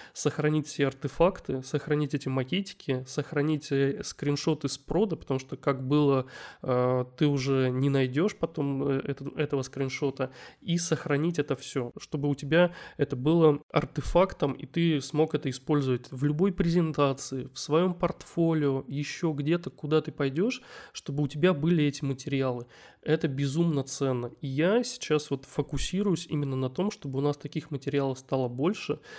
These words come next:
чтобы мы ими чаще делились. И это история, которая меня, э, безумно драйвит, потому что это очень классно, когда вот у тебя есть конкретные примеры решения задач. Там, банальный пример какой-нибудь щас вспомню.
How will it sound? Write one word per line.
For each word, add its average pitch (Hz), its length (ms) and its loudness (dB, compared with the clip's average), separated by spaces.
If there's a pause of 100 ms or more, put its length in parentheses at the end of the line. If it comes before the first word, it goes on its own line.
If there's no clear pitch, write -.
(160)
чтобы 147 800 0
мы 160 300 2
ими 143 420 -2
чаще 147 460 0
делились. 147 680 0 (380)
И 151 720 0 (100)
это 156 240 0
история, 175 300 0
которая 143 460 2
меня, 139 680 2
э, 127 360 -6
безумно 139 460 0
драйвит, 127 540 0
потому 139 300 0
что 143 280 0 (280)
это 147 240 4
очень 156 240 -2
классно, 143 340 2
когда 131 280 0
вот 139 160 0
у - 20 -20
тебя 139 180 -2
есть 143 240 2
конкретные 147 480 0
примеры 143 560 2 (320)
решения 160 480 0
задач. 127 420 0
Там, - 600 -12
банальный 139 960 -2
пример 135 380 -2
какой-нибудь 131 260 -8
щас 131 100 -10
вспомню. 147 640 -2